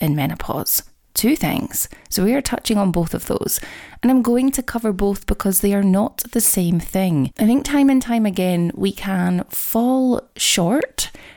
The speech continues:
of really understanding what our body needs from us and what we want from our body. And both of those things are okay. And we kind of are in this society where it can be frowned upon if we want to go on a diet.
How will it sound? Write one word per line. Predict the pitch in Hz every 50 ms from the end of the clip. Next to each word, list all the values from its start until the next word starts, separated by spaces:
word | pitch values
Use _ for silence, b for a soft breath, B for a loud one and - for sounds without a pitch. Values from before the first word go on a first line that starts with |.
| B B -
of | - 202 190 190 185 185 185 185 185 185 - - - - - -
really | 202 196 190 196 214 233 269 277 285 262 247 233 214 -
understanding | - 208 202 202 208 202 190 - 202 190 185 185 185 190 175 170 170 -
what | 190 180 180 190 214
our | 240 254 247
body | - 202 185 175 175 165
needs | 160 160 165 160 156 - - -
from | - - 156 143 151 160
us | 202 254 277 269 - - - - -
and | - 196 190
what | 196 190 - -
we | 196 196 185
want | 160 170 196 254 294 196 - - - - - - B B B B B B B -
from | - 185 175 170
our | 160 190
body. | - - - - - - 233
And | 233 214
both | 214 262 269 262 -
of | 254 -
those | 240 240 240 -
things | - 240 240 240 240
are | 240 233
okay. | 240 233 - 254 277 285 190 - - - B B B B B B B B B B _ _ _ _ -
And | 214 214
we | 220
kind | 214 - 220 226 226
of | 226 208
are | 214 202 208
in | 208 208 214
this | 208 208
society | - - 202 196 - 202 196 220 240 240 226 - - 190
where | 180 180 180 180
it | 185 -
can | - 196 196
be | 202 190
frowned | - - 185 185 196 208 208 214
upon | 180 - 180 170 170 170 170
if | 170 - -
we | 196 180 170
want | 185 180 185 - -
to | -
go | 185 - 196 196
on | 202 226 240
a | 233
diet. | - 196 226 262 285 240 - - - - -